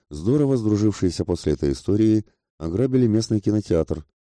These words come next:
достали свежее экзотианское голо с причудливыми пейзажами, женщинами.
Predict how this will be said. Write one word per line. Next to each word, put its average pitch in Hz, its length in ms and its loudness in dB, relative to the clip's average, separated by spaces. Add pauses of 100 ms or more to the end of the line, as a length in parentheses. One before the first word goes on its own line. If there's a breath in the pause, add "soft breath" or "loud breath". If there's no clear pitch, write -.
достали 123 440 -2
свежее 107 580 0
экзотианское 95 800 -2
голо 76 420 0 (260 soft breath)
с - 100 -20
причудливыми 87 680 -2
пейзажами, 80 760 -2
женщинами. 71 640 -4